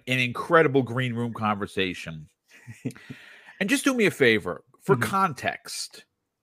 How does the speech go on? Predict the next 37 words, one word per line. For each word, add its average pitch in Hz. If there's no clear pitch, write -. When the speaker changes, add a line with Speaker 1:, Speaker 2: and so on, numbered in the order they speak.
Speaker 1:
just 190
in 220
case 190
people 156
are 135
in 156
the 156
audience, 120
we 113
have 123
almost 123
five 123
hundred 135
people 135
here, 123
which 117
is 113
freaking 143
amazing, 98
Speaker 2:
Mm-hmm. 107
Speaker 1:
don't 220
understand 151
what 156
the 165
d-, 127
what 156
the 160
deal 135
is. 113
Is 131
this 135
a 135
monopoly? 107
You 104
know, 113
they 117
have 127